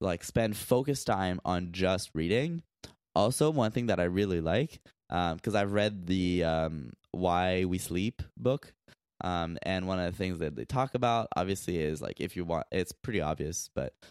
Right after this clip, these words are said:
um, if you want to have a better sleep, uh, you should avoid screens for, like, at least, like, an hour, uh, before you go to bed. Um, and what is great about the Kindle is that, like,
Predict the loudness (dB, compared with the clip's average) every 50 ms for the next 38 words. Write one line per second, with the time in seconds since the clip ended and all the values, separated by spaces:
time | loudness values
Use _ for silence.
0 | _ -4 0 0 2 2 2 0 -2 -4 -8 -14 _ _ _ _ -2 0 0 0
1 | 2 0 0 2 2 4 2 2 0 -2 -4 -6 -4 -2 0 0 0 0 -2 -2
2 | -4 -8 _ _ _ _ _ -12 -4 -2 0 0 0 0 -2 -4 -6 -4 -6 -6
3 | -4 -2 -2 0 0 0 0 -2 -2 -4 -2 -2 -2 -2 -2 -4 -8 -12 -14 _
4 | _ _ _ _ 0 0 2 2 2 2 0 0 2 2 2 4 4 4 4 2
5 | 2 0 -4 -10 -12 -4 -2 -2 0 2 2 2 2 0 -2 -6 -4 -2 -2 0
6 | 0 -2 -4 -6 -8 -12 -16 _ _ -4 -2 0 2 2 2 0 0 -2 -2 -6
7 | -10 -16 _ _ -6 -4 -4 -2 -4 -4 -6 -6 -8 -8 -6 -6 -4 -2 0 0
8 | 0 0 -2 -4 -4 -6 -8 -10 -8 -6 -6 -6 -6 -6 -4 -4 -4 -4 -4 -4
9 | -4 -2 -4 -4 -4 -6 -10 -18 _ -20 -20 -20 -20 -20 _ _ -4 -2 -2 -2
10 | -2 -4 -6 -10 -12 _ _ _ _ _ _ -2 0 0 2 2 2 0 0 0
11 | -2 -4 -6 -10 _ _ -4 -2 0 0 0 0 0 0 2 2 4 4 4 2
12 | 2 0 0 0 0 0 0 2 2 2 2 2 2 2 2 2 2 2 2 0
13 | 0 0 0 0 -2 -2 -4 -4 -4 -4 -6